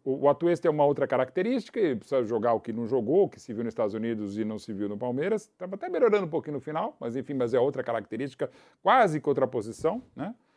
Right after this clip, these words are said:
Enfim, precisa de um reforço, né? Mas o, o negócio é o que tá falando o Mauro César há, há pouco e a gente fala também há muito tempo.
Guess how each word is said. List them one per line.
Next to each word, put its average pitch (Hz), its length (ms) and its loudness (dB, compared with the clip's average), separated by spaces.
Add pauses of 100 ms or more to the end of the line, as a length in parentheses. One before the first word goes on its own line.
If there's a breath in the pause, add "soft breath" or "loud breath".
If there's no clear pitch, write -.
(380)
Enfim, 156 260 -2
precisa 135 300 0
de 143 40 -4
um - 40 0
reforço, 113 560 -2
né? 101 180 -4
Mas 135 240 0
o, 202 60 -2
o 226 100 -2
negócio 220 420 4
é 262 40 4
o 220 40 0
que 220 220 -8
tá 160 140 4
falando 151 180 -2
o 143 40 -4
Mauro 127 180 2
César 123 280 0
há, 131 280 -2
há - 20 -6
pouco 185 340 -2
e 247 40 -2
a 208 40 0
gente 185 160 -6
fala 175 220 -2
também 170 200 -4
há 170 40 -4
muito 170 220 -6
tempo. 131 320 -6